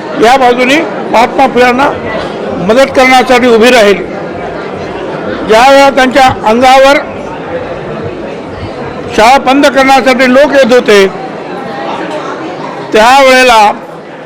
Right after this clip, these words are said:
लहुजी वस्ताद साळवे, मातंग समाजाचा त्यावेळेचे एक लि-, लीडर, प्रमुख म्हणूया आपण, पण त्यावेळेला काही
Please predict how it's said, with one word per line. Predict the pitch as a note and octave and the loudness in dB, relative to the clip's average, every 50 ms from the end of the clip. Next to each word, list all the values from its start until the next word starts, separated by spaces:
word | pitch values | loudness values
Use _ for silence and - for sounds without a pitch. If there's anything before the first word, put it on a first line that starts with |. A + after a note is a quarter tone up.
| - - - | -14 -2 2
लहुजी | G3+ G#3+ A3+ C4 C#4+ C4+ C#4+ | 4 4 6 4 4 4 4
वस्ताद | C#4 C4+ A#3+ - - - B3+ B3+ A#3+ | 4 2 2 0 0 2 2 2 2
साळवे, | F#3+ - B3 A#3+ B3 C4 B3+ B3 A3 F3+ C#3 - - - - - - - - - - - - - - - - - - - - - - - - - | 0 0 2 2 4 4 4 4 2 2 0 -4 -8 -10 -12 -12 -12 -12 -12 -14 -14 -14 -14 -14 -14 -16 -16 -16 -16 -16 -14 -14 -16 -14 -8 -4
मातंग | D#3+ F#3 G3 G#3+ - C#4+ C#4+ D4 C#4+ | 0 0 2 2 2 2 2 2 2
समाजाचा | - C#4 C4 C4+ C4 C4 C4 C4 B3 A#3+ C4 C#4 B3 B3 A#3 - - - - - - - - - - - - - - - - - - - | 2 2 2 4 4 4 4 4 2 4 4 4 4 4 2 0 -4 -10 -14 -14 -14 -14 -16 -16 -14 -14 -14 -14 -14 -14 -12 -12 -6 0
त्यावेळेचे | - A3+ B3 B3+ B3+ B3+ B3+ G#3+ A#3+ B3 | 2 4 4 4 4 4 2 2 2 2
एक | B3 - A#3 | 2 2 0
लि-, | B3 C4 C4 - - - - - - - - - - - - - - - - - A#3 | 0 0 0 -2 -8 -12 -14 -14 -14 -12 -14 -14 -12 -12 -12 -12 -12 -12 -10 -4 -2
लीडर, | B3 B3+ B3 G3 D#3+ - - - - - - - - - - - - - - - - - - - - - - - - - - | 2 2 4 4 2 0 -2 -10 -12 -12 -12 -12 -12 -12 -12 -12 -12 -12 -12 -12 -12 -12 -12 -14 -14 -14 -14 -14 -16 -10 -2
प्रमुख | - B3 C#4+ E4+ D4 | 0 2 2 2 2
म्हणूया | C#4 C#4 B3+ B3 B3 A#3+ A3 | 2 2 2 4 4 4 4
आपण, | G3 - A#3 - - - - - - - - - - - - - - - - - | 2 2 0 -4 -4 -6 -10 -12 -14 -12 -12 -12 -12 -12 -12 -12 -12 -12 -8 -6
पण | A3+ | -2
त्यावेळेला | G3 A3 G#3 G#3+ A#3 B3 B3 | 0 2 4 4 4 4 2
काही | A#3 B3 B3 | 2 2 2